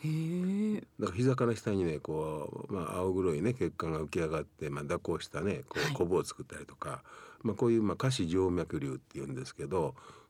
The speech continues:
Speaker 2: まあ、このね、あの、血管の弁のね、まあ、故障なんかで、まあ、発症するんですね。
Speaker 1: はい。足の下ね、あの、ボコボコ膨らみますよね。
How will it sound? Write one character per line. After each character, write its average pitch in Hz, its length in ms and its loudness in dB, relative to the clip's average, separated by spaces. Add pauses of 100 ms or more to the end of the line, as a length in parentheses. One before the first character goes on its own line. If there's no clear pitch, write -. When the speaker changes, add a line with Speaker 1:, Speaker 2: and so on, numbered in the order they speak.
(160)
Speaker 2:
ま 92 100 -4
あ、 - 20 -6
こ 95 140 -4
の 98 80 0
ね、 82 340 0 (220)
あ - 20 -6
の、 76 240 -6
血 101 220 0
管 120 180 0
の 117 80 2
弁 143 380 4
の 139 100 -2
ね、 135 220 -2 (840)
ま 117 120 4
あ、 - 20 2
故 104 160 0
障 117 180 4
な 107 120 4
ん 82 40 0
か 123 120 0
で、 127 80 4
ま 76 100 2
あ、 - 40 -4
発 - 180 -2
症 147 120 -2
す - 140 -8
る 127 80 -4
ん 113 60 -6
で 110 80 -8
す - 100 0
ね。 156 160 2
Speaker 1:
は 139 180 -8
い。 147 80 -8 (200)
足 160 240 -2
の 151 160 -2
下 175 180 -2
ね、 233 220 4
あ 196 60 2
の、 180 120 2
ボ 196 140 0
コ 180 100 4
ボ 175 100 2
コ 160 200 2
膨 160 180 -2
ら 233 100 8
み 220 60 4
ま 226 80 6
す 233 120 4
よ 202 100 6
ね。 180 340 4